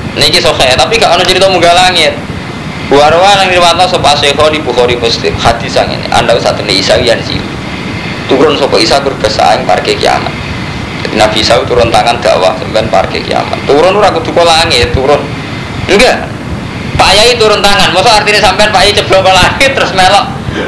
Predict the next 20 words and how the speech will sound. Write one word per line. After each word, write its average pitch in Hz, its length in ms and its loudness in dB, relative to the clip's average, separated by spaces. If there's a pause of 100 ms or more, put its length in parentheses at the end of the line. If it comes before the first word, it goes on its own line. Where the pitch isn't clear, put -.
(560)
Lho, 170 100 4 (140)
enggak, 240 160 2
lho, 180 160 2
bahasa 196 240 4
turun 247 320 2
lah 285 80 4
kan. 277 160 2 (1800)
Enggak. 202 480 2 (640)
Turun 262 240 4
ora 262 160 4
kudu 247 160 0
ke 254 80 6
langit 247 320 4
kan. 269 160 0 (800)
Wong 196 160 2
bahasa 156 400 2
kan 269 320 0
ora - 320 2
kudu. - 520 -2 (1600)
Wa 139 80 6